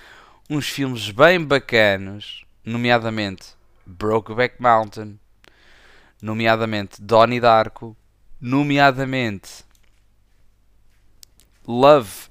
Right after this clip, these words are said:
and the Other Drugs, que também é um grande filme de dois mil e dez. Mas o melhor deste homem, deixa-me ver se eu não perco nenhum, para estar a dizer que agora que é o melhor e depois não ser.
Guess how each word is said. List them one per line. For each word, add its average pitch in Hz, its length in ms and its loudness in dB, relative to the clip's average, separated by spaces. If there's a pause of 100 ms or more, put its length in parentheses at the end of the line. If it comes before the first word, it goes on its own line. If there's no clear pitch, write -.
and 131 160 -2
the 113 220 0
Other 101 180 0
Drugs, 110 800 -2 (200)
que - 60 -20
também 95 240 -8
é 90 80 -4
um 95 140 -14
grande 110 360 -2
filme 104 460 -10 (260)
de 95 60 -20
dois 98 160 -10
mil 95 160 -12
e 101 80 -6
dez. 110 480 -4 (920)
Mas 135 440 -2
o 196 160 -2
melhor 170 360 6
deste 127 380 -2
homem, 110 480 -2 (300)
deixa-me 113 240 -20
ver 113 80 -16
se - 120 -16
eu 120 60 -14
não 113 100 -14
perco 113 300 -12
nenhum, 92 240 -14
para 92 140 -16
estar 101 160 -8
a 101 40 -6
dizer 98 180 -12
que - 100 -20
agora 101 180 -8
que - 140 -12
é - 20 -6
o 104 60 -8
melhor 107 260 -8
e 117 40 -10
depois 117 220 -18
não 123 120 -16
ser. 95 320 -14